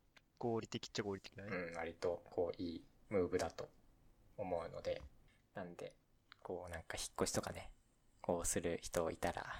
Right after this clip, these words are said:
Speaker 2: ぜひ、こう、いい不動産屋を探す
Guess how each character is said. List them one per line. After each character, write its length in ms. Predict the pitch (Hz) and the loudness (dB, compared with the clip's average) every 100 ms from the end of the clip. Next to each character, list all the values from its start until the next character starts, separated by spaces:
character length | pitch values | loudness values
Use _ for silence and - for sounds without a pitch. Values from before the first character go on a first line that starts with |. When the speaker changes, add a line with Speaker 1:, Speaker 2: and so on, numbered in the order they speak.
| - | -4
Speaker 2:
ぜ 80 | - | -2
ひ、 300 | - - - - - - | -2 -6 -16 -20 -16 -8
こ 240 | 85 - - - - - - - | -6 -2 -4 -6 -14 -20 -2 6
う、 40 | |
い 120 | 113 | 8
い 20 | |
不 140 | 98 110 | 8 8
動 160 | 104 | 10
産 260 | 101 110 101 | 12 12 10
屋 140 | 101 | 10
を 40 | 95 | 8
探 220 | 101 90 | 8 8
す 180 | - | 6